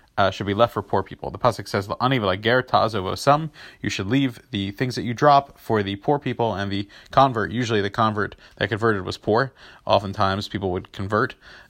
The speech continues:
and, like, Rus, and they would have not a penny to their name, or they wouldn't have anything from the nation they came from because they were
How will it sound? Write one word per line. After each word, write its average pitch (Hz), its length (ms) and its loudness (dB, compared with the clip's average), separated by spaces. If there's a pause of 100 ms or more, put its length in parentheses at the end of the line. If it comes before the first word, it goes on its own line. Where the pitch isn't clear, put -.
(160)
and, 90 280 -2
like, 90 180 -2
Rus, 98 400 -2 (240)
and 95 100 -4
they 92 40 0
would 98 100 -2
have 92 160 0
not 92 160 -4
a - 20 -10
penny 95 240 -4
to - 80 -6
their 92 100 0
name, 104 300 -2
or 87 140 -8
they 64 180 -12
wouldn't 98 220 -4
have 98 100 0
anything 98 260 -6
from 98 140 -10
the 92 60 -4
nation 98 320 -2
they 98 80 -6
came 117 180 -2
from 98 220 -4
because 95 240 -6
they 95 100 -6
were - 180 -6